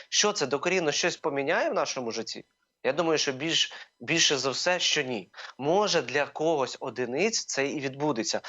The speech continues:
але це дійсно такі унікальні випадки. А загалом, ну, побачили, побачили, ну, от фокусника ми бачимо, як він робить фокуси, ми такі, "Неймовірно, Боже, це яке-, якесь чудо". А потім, ну, фокус да й фокус. Що від цього? Нам холодно чи жарко сталося?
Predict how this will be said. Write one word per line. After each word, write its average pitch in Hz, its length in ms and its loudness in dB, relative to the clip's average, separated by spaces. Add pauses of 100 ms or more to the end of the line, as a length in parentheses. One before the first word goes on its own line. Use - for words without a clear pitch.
(220)
але 143 180 4
це 156 180 2
дійсно 165 360 0
такі 160 260 0
унікальні 147 600 0
випадки. 131 560 -2 (260)
А 135 80 -2
загалом, 208 540 2
ну, 208 80 2
побачили, 147 600 0 (200)
побачили, 139 540 0
ну, 180 100 2
от 175 160 0
фокусника 127 640 -2
ми 123 120 2
бачимо, 214 420 0
як 120 200 -4
він 123 160 -4 (220)
робить 139 260 2
фокуси, 175 380 2
ми 135 120 0
такі, 120 260 -4
"Неймовірно, 160 760 2 (240)
Боже, 135 260 2
це 151 120 0
яке-, 147 180 -2
якесь 156 300 0
чудо". 143 360 4
А 139 60 4
потім, 170 300 -2
ну, 370 300 0
фокус - 320 0
да 117 80 -6
й 110 40 -4
фокус. 123 320 -4 (160)
Що - 240 2
від 120 180 -6
цього? 104 200 -2
Нам 110 140 0
холодно 156 400 2
чи 117 140 -4
жарко 127 300 0
сталося? 98 420 -4